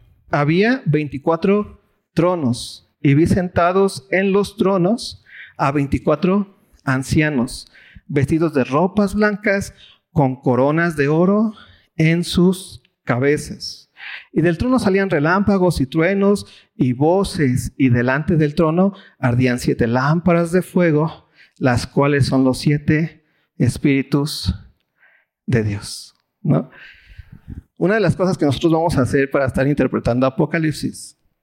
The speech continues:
para los que ya han leído mucho de Apocalipsis y les gusta mucho esto de Apocalipsis, nosotros, el método de interpretación que utilizamos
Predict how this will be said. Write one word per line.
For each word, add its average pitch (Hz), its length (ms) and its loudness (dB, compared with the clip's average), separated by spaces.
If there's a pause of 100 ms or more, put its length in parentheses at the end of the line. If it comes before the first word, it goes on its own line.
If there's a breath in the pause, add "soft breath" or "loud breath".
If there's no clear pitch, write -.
(420)
para 143 160 0
los 113 180 0
que 113 100 -2
ya 120 420 -2
han 120 240 -2
leído 120 260 2
mucho 127 420 0
de 143 60 2
Apocalipsis 127 1200 -2
y 123 760 -4 (340 loud breath)
les 120 240 0
gusta 147 320 2
mucho 139 320 2
esto 147 140 -6
de 131 60 0
Apocalipsis, 135 720 -2 (600 loud breath)
nosotros, 165 800 0 (120)
el 131 160 0
método 147 360 0
de 147 80 -2
interpretación 143 600 0
que 170 80 0
utilizamos 147 840 0